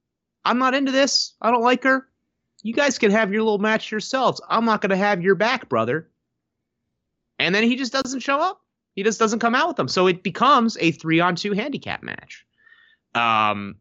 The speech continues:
this is Midnight's fourth ever wrestling match. She had been on the W C W roster for a total of three weeks. Um,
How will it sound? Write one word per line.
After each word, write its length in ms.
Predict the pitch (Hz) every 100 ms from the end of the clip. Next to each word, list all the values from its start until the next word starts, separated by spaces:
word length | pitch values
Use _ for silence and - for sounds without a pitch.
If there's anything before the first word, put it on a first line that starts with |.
| _
this 320 | 131 127 180 -
is 280 | 175 151 120
Midnight's 840 | 160 180 202 190 180 - - - _ _ _ _ _ - -
fourth 500 | 208 294 359 285 - -
ever 420 | 185 220 208 208
wrestling 560 | 196 156 180 - 120 95
match. 600 | 85 73 - - - - _ _ _
She 240 | - 151
had 280 | 135 143 127
been 460 | 143 165 165 170 165 131
on 260 | 147 147
the 260 | 131 127 117
W 220 | 151 165
C 140 | 151 165
W 180 | 151 135
roster 400 | 139 143 - 147
for 200 | 139 -
a 120 | 107 -
total 480 | - 208 240 233 -
of 180 | 170
three 300 | - 139 135
weeks. 560 | 110 87 - - - - _ _ _ _ _ _ -
Um, 540 | 98 92 90 87 80